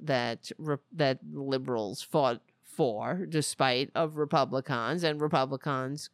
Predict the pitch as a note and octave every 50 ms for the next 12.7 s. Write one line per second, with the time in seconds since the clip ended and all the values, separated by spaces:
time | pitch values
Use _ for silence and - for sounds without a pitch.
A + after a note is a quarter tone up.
0 | _ - - C#3 - - - D3 D3 D3+ C#3 C3+ C#3 C#3+ C#3 - - - C#3+ C3+
1 | B2 A#2+ B2 B2+ - - - - _ _ _ _ - - D3 - - - E3 D3
2 | C3+ C3 C3+ C#3 C3+ C3+ D3 E3 E3+ E3 D3+ D3 C#3 C3+ C#3 - - - - D#3
3 | D3+ C#3+ C3 B2+ B2+ A#2 A#2+ E3+ A3 - _ _ _ _ _ _ _ _ _ _
4 | _ - D#3 D#3+ E3 D#3+ E3 E3 E3 E3 E3 E3 D#3+ E3 E3 D#3+ D#3+ E3+ E3+ D#3+
5 | F3 G3+ A3 F#3+ G#3 B3+ - - - D#4 B3+ B3 - A3 A3 A3+ A3 G#3 G#3 G#3
6 | - A3 G3+ G3+ F#3+ F#3+ G3 G3+ - - - - - - - G3 F3+ F#3 F3+ F3
7 | F3 F3 F3 F3 E3+ - _ _ _ - - - F#3+ _ - - G3+ G#3 F#3+ D#3+
8 | C#3+ D3+ E3+ E3+ D#3 D#3 E3+ _ - - - G3+ G#3 G#3+ G3+ G#3 G3 G3+ G3 F#3
9 | F#3 G3+ A#3+ C#4+ C4 D3+ G#2+ A#2 A2+ - - - - - G#3 G3+ G3 A#3 C4 D#4+
10 | G#4 G4 F4+ C#4+ B3+ A3 A#3 A#3 A#3 A#3+ A3+ A3+ A3+ G#3+ G3+ F3 E3 E3+ F3 E3+
11 | C#3+ - - F3 F3+ F3 E3+ E3 - - - F3+ F3+ F3 F3 F3+ E3+ E3 D#3 C#3+
12 | - D3+ - - - - G3 D#3 A2 - - - - -